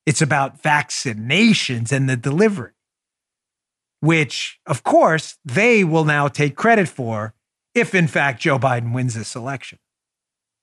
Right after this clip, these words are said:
And they will point out every single little flaw in this massive healthcare achievement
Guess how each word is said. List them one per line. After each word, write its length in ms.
And 100
they 80
will 140
point 340
out 300
every 560
single 580
little 260
flaw 560
in 160
this 240
massive 640
healthcare 500
achievement 520